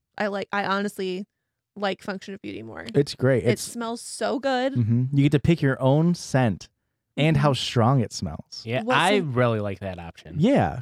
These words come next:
Speaker 1: What scent did you pick, Joshua?
Speaker 2: I've got lavender light.
Speaker 1: Ooh, and you picked eucalyptus?
Speaker 3: I picked, yeah, light eucalyptus. I think I did. This is, I, hey, maybe this is a little goof up on my part. I did light scented on one and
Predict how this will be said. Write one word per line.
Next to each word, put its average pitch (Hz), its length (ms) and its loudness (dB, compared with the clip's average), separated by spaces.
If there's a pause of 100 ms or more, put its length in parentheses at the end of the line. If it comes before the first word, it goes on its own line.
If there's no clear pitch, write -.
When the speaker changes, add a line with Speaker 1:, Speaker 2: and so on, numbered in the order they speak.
Speaker 1:
What 233 160 -10
scent 240 180 -10
did 226 160 -12
you 233 80 -10
pick, 220 160 -12
Joshua? 202 300 -12
Speaker 2:
I've 160 240 4
got 165 200 2
lavender 110 500 4
light. 90 340 -8 (240)
Speaker 1:
Ooh, 262 640 -6
and 214 100 -8
you 233 80 -8
picked - 340 -12
eucalyptus? 233 680 -8
Speaker 3:
I 127 120 -2
picked, 117 280 -10 (240)
yeah, 76 180 -18 (160)
light 107 280 -8
eucalyptus. 95 420 -12
I 170 60 0
think 285 200 -2
I 294 100 2
did. 214 180 0 (380)
This 208 240 0
is, 190 100 -4
I, 139 400 -2
hey, 117 160 -6
maybe 113 260 -4
this 123 200 -4
is 120 80 -4
a 113 60 -2
little 110 400 -4
goof 110 300 -6
up 117 120 -4
on 110 100 -4
my 113 120 -4
part. 120 200 -2
I 120 80 2
did 120 200 -2
light 107 340 -6
scented 117 280 -8
on 107 160 -4
one 95 180 -8
and 92 220 -12